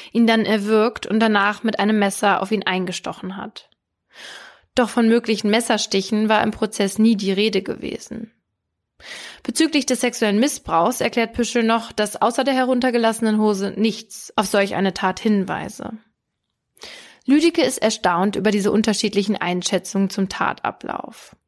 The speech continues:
Und als er weiter Akten wälzt, wird dieses Erstaunen nur noch größer. Er findet nämlich ein zweites Geständnis. Allerdings ist das nicht von Dirk K.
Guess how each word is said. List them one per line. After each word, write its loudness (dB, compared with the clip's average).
Und 2
als 2
er 2
weiter 2
Akten -2
wälzt, 0
wird 0
dieses 0
Erstaunen 0
nur -2
noch -6
größer. -10
Er 2
findet 2
nämlich 2
ein 2
zweites 0
Geständnis. -8
Allerdings 2
ist -6
das 0
nicht 2
von -6
Dirk -8
K. -10